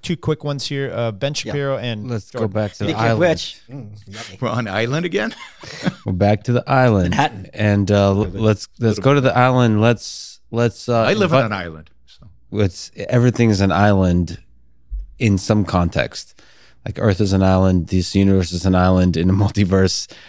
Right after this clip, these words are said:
Speaker 3: Um,
Speaker 4: There are
Speaker 3: and
Speaker 4: no
Speaker 3: so,
Speaker 4: multiverses. There's only one universe.
Speaker 3: All right, so, <laughs> so let's invite Jordan Peterson to this island.
Speaker 2: You wish. Hold on.
Speaker 3: <laughs> So I've been
Speaker 2: Hold on a sec. Hey, girl.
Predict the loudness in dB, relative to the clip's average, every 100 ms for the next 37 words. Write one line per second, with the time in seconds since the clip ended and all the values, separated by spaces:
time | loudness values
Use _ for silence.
0 | -20 -2 2 4 4 0 -4 _ -20 -10
1 | -4 -2 -2 -4 -6 -8 -18 -18 -18 -18
2 | -18 -14 -12 -12 -12 -14 -14 -18 -20 -20
3 | -20 _ -2 0 -2 0 2 2 2 0
4 | 2 0 -2 -2 -2 -2 -4 -6 -10 -18
5 | -18 -14 -4 2 2 4 2 4 2 2
6 | 2 2 2 0 0 0 0 -4 -4 -6
7 | -4 -4 -4 -6 -8 -8 -4 -2 -2 -2
8 | -8 -8 -6 -6 -4 -6 -2 -4 -4 -8
9 | -8 -8 -4 0 2 2 0 0 0 0
10 | -2 -6 -10 -12 -14 -8 -6 -6 -12 -14
11 | -6 -2 0 0 2 4 4 2 0